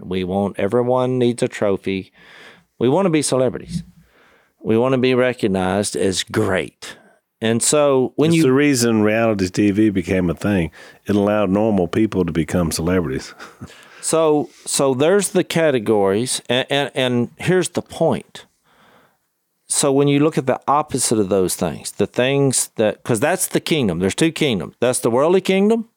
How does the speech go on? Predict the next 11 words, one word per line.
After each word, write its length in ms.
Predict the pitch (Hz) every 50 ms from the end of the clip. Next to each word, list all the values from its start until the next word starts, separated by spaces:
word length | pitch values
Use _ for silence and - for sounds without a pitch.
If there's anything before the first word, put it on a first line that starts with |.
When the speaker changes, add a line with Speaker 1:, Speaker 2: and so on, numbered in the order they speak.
| _ _ _ _ _ _ _ _ _
Speaker 1:
which 160 | 165 - -
is 220 | 285 302 254 -
the 60 | - 147
kingdom. 440 | - - 190 160 95 71 - - - - - - - - _
If 180 | - 127 120
you're 140 | 165 190 214
powerful, 720 | 214 - 214 226 240 240 233 226 - 240 233 226 - _ _
rich, 600 | - 123 135 180 214 214 208 - - - - - - - - - - - _ _ _
comfortable, 800 | - - 220 226 202 - - 214 185 180 208 208 202 190 180 - _ - - - - _ _
successful, 1000 | - - 120 - - - 208 220 220 202 - - 202 208 208 196 190 180 - _ _ _ _ _ _ _ _ _ _
happy, 760 | - - 214 202 196 196 - - 214 202 196 185 - -